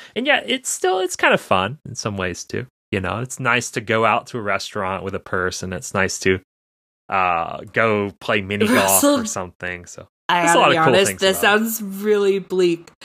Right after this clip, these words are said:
Speaker 2: Yeah, sure, most of the relationships that you have are going to end in tragedy, but hey, it's nice to have somebody to eat dinner with.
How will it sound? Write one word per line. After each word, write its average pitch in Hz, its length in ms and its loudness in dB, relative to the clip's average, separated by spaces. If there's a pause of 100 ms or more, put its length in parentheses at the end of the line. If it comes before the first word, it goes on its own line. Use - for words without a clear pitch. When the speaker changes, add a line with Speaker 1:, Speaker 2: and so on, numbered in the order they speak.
(280)
Speaker 2:
Yeah, 494 220 4
sure, 523 500 4
most 262 460 2
of 269 100 4
the 226 140 2
relationships 185 1000 2
that 170 300 2
you 170 100 2
have 165 400 4
are 170 140 6
going 180 380 4
to - 140 0
end 196 300 0
in 170 180 0
tragedy, 196 840 2
but 262 340 2
hey, 330 360 4
it's 233 180 0
nice 339 220 4
to 359 100 2
have 311 180 4
somebody 269 460 2
to 214 100 -2
eat 190 220 -4
dinner 165 280 -4
with. - 380 -8